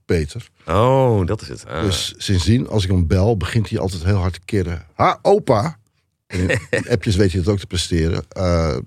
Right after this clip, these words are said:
Speaker 1: is een titel waar ik natuurlijk, ja, alleen maar op kan reageren met, "Ja, knul."
Speaker 2: <laughs> Ja, dat is
Speaker 1: Heb je iets te melden?
Speaker 2: Maar
Speaker 1: Dus
Speaker 2: dat
Speaker 1: ik mag er gewoon altijd knul noemen.
Speaker 2: Maar dat zeggen jullie nog steeds tegen elkaar. Nou ja, nu moet deze knul dus die wankelende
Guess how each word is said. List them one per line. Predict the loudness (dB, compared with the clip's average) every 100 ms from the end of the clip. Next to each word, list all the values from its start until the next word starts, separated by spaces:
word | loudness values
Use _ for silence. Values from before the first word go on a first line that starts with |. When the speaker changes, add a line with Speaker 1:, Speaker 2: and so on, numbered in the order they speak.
| -10
Speaker 1:
is | -8
een | -4
titel | -2 0
waar | 2 0
ik | -2
natuurlijk, | -4 -6 -2
ja, | -2
alleen | 0 0 0
maar |
op | 0
kan | -2 0
reageren | 0 0 -2 0
met, | -2 -6 -2
"Ja, | -2 -2
knul." | -4 -6 -6 -10 _ -10
Speaker 2:
<laughs> | -4 -2 0
Ja, | -2 -2
dat | -6
is | -6
Speaker 1:
Heb | -4 0
je | 2
iets | 2
te | 2
melden? | 2 4 2
Speaker 2:
Maar | 0
Speaker 1:
Dus | 0 -2
Speaker 2:
dat | 0
Speaker 1:
ik | 2
mag | 4 2
er | 2
gewoon | 2 4
altijd | 2 0 -2
knul | 0 0
noemen. | 0 -2
Speaker 2:
Maar | -2
dat | -2
zeggen | 0 0
jullie | 0
nog | 0
steeds | 0 2
tegen | 0 0
elkaar. | -6 -10 -16 -8
Nou | -4
ja, | -4 -6 -10 _
nu | -2 0
moet | 2
deze | 2 2
knul | -2 0 0 0
dus | -2 -2
die | -2
wankelende | 0 0 0 0 2 0